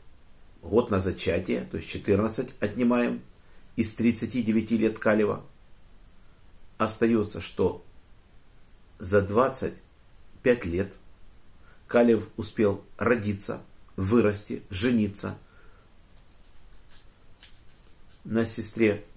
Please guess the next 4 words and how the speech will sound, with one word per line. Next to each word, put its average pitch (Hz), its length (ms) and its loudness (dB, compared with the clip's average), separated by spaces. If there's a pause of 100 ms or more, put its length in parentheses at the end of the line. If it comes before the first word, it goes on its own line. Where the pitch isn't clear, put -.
Маше 101 380 0
Мирьям, 95 540 2 (300)
родил 107 640 2
Хура. 107 500 0